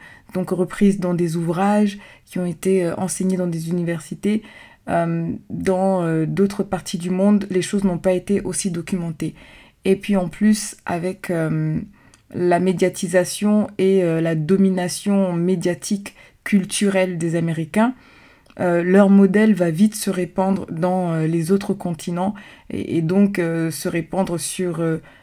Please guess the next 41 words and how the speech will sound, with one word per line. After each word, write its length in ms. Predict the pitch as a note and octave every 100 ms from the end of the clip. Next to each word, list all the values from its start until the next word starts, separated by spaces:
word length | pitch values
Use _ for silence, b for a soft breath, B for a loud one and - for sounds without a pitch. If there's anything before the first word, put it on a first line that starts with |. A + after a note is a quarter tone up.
| -
le 80 | F3
comportement 640 | F#3+ E3 D#3 F3+ F3 G3
des 300 | F3 E3 D3+
autres 280 | G3+ G3+ F3+
Noirs 280 | F3 F3+ F#3+
qui 140 | -
ne 60 | E3+
sont 200 | F3+ E3+
pas 180 | F#3 F3+
des 140 | E3
Amériques. 420 | E3+ E3 E3+ - B B B B
En 120 | F3+
tout 140 | F3
cas, 280 | - G3 F#3+
c'est 140 | - G#3
comme 160 | F3
ça 120 | F#3
que 120 | G3 F#3+
le 120 | E3+
défrisage 640 | E3 D#3+ - E3+ F#3 F3
va 160 | E3 F3+
arriver 460 | F3 E3+ F#3 G3 G3 B
dans 160 | - F3
tous 280 | - - G#3+
les 200 | F#3 F3
autres 240 | F3+ F#3+
pays 480 | F3+ F3+ E3+ F#3+ G#3+ B B B -
et, 220 | F#3+ F3+
euh, 200 | E3 E3
va 120 | F3
devenir 540 | D#3+ E3 E3+ F3+ F3+ -
très 220 | - G#3+
normal, 560 | F#3+ F3 F3+ F3+ G#3 G#3 G3+ B B -
euh, 200 | D#3+ E3
très 220 | - G#3+
normalisé 760 | G3 F3+ F3 E3+ D#3+ F#3+ G3+
et 80 | E3
que 140 | - D#3
voilà, 380 | D#3+ G3 F#3
des 180 | D#3+ D#3+
mamans 500 | E3 E3+ E3 F3 G#3